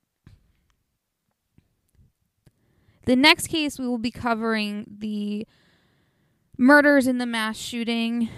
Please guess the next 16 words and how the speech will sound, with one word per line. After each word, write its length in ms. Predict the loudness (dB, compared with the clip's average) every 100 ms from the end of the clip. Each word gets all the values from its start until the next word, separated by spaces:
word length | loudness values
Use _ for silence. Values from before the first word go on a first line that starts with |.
| -16 -20 -20 -20 -2
in 500 | 2 2 2 -4 -6
University 920 | -4 -2 0 0 0 -4 -4 -4 -4 -2
of 340 | 0 0 -2
Virginia. 920 | -6 -4 -2 0 0 2 0 0 -2 -6 _ _ _ -4
They're 140 | 0
the 80 | 0
murders 480 | 0 0 2 0 0 -2
of 240 | -2 -2
Deshaun 400 | -6 -4 -4 -4
Perry, 560 | -4 -2 0 0 -2 -6 _ _
Devin 280 | -6 -4 -4
Chandler, 640 | -4 -4 -2 -2 -2 -2 -6 -10 _ _
and 180 | -6 -2
Lavelle 340 | -2 0 -2
Davis 420 | -4 -6 -6 -8
Junior. 480 | -10 -14 -12 -14 -14